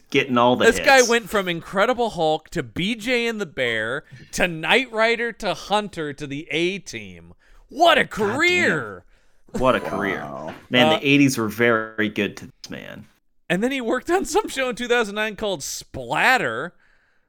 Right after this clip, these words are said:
Speaker 2: uh, that
Speaker 1: Never
Speaker 2: I
Speaker 1: heard of that.
Speaker 2: do not know. It's an, what is this, actually? I have no idea what this is.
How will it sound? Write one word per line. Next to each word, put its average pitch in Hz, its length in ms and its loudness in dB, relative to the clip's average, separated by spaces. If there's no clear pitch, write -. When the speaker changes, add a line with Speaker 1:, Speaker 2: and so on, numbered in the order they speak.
Speaker 2:
uh, 131 720 2
that 117 80 -12
Speaker 1:
Never 120 160 0
Speaker 2:
I 120 100 2
Speaker 1:
heard 98 100 -4
of 87 80 -8
that. 110 220 4
Speaker 2:
do 214 80 -2
not 180 280 0
know. 135 280 -2
It's 165 160 -8
an, 131 100 -6
what 139 180 -16
is 240 200 -14
this, - 280 -20
actually? 87 520 -20
I 110 80 -4
have 120 180 -4
no 123 200 -6
idea 117 240 -6
what 92 100 -14
this 92 140 -16
is. 92 180 -20